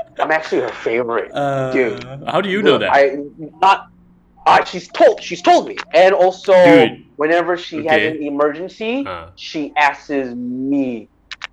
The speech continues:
Speaker 1: to do it. Yeah, she, she hasn't. She,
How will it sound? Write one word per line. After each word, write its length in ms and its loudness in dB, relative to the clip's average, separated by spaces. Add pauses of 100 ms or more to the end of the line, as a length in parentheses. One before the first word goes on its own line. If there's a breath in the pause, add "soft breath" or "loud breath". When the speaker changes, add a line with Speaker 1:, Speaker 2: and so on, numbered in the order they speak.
Speaker 1:
to 120 0
do 380 4
it. 200 0
Yeah, 360 2
she, 440 -2
she 120 2
hasn't. 360 2
She, 280 -10